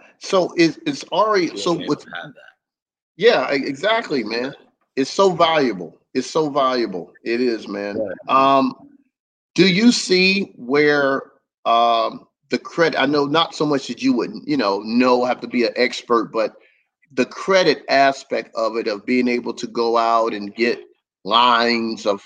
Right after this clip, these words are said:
Speaker 1: you know, using a credit card for the most part, opposed to cash. Is that really a vi-, I mean, I know it is,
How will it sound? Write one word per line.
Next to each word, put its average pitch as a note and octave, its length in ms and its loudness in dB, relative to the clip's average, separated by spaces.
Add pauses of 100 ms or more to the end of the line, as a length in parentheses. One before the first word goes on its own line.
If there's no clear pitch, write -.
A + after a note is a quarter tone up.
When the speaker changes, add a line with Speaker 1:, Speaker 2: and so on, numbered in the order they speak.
(160)
Speaker 1:
you C3+ 100 -4
know, G2+ 460 -6
using B2 540 0
a G2+ 60 0
credit A#2+ 420 0
card G2+ 420 2
for - 140 -6
the G2+ 80 -4
most G2 340 -8
part, G2 380 -2
opposed A#2+ 460 -4
to G2+ 100 -4
cash. G2 640 -2 (360)
Is B2+ 160 -2
that D#3 220 4
really C#3 580 0
a A#2+ 80 4
vi-, G#2+ 520 0
I A#2 100 4
mean, A#2+ 220 2
I A#2 140 0
know B2+ 300 2
it G2+ 80 0
is, G2+ 360 0